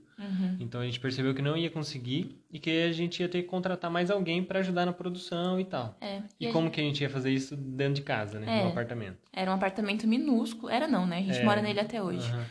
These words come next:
Speaker 1: É, um quarto, uma sala, um banheirinho, suíte. Então, tipo, não tinha como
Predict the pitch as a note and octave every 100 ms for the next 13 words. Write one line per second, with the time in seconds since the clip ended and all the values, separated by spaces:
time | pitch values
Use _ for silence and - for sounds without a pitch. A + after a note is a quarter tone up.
0 | - _ _ - F3 E3 D#3+ - G3 G3
1 | G3 F#3 A3+ - F#3+ G3 G3 F#3 G#3+ F#3+
2 | F#3+ F#3+ F#3 G3 G3+ G3 A3 G3 A3 A3
3 | F3+ F#3+ F#3+ G#3 A#3 C4 C#4 C#4 D4+ B3+
4 | A3+ B3 B3+ B3 -